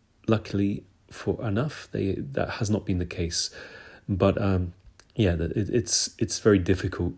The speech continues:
for Japan to get involved, uh, beyond its borders, although the, the Liberal Democrats,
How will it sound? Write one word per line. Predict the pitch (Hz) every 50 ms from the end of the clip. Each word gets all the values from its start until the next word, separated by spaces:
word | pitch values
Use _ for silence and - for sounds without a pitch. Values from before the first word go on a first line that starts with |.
| _ -
for | - - - 87 85 82 82 82 80 - _ _ _ _ _ _ -
Japan | - 95 92 - - 92 87 85 85
to | 82 -
get | - - - -
involved, | 87 87 - 85 82 80 80 78 - - - - - - - - - - - - - - - -
uh, | - 82 82 85
beyond | 90 - 98 - 92 92 92 82 82 82
its | - 90 -
borders, | - - - 82 80 76 82 80 78 - - -
although | 127 95 90 92 87 87 87 85 - - - - _ _ _ - - - _ _ - -
the, | - 87 80 78 82 - - -
the | 104 98 92 90 82 - - - - - - - - - - - - - - - - _ _ _ -
Liberal | 110 110 - - 101 95
Democrats, | 90 82 107 113 110 90 - - - 82 92 - - - - - -